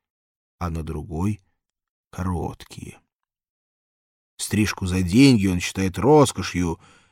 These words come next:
и ждет, когда на остриженной половине волосы сами вырастут.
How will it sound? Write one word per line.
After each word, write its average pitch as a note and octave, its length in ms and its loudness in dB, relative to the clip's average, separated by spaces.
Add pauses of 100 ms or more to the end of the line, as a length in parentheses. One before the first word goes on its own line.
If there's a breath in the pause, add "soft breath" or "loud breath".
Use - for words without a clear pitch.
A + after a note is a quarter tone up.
(140 soft breath)
и F#2+ 140 -2
ждет, G2+ 500 6
когда G2 320 0
на G#2 200 2
остриженной F#2+ 840 0
половине B2 640 -4
волосы G2 680 -4 (420 soft breath)
сами F2 640 -4
вырастут. - 1000 -10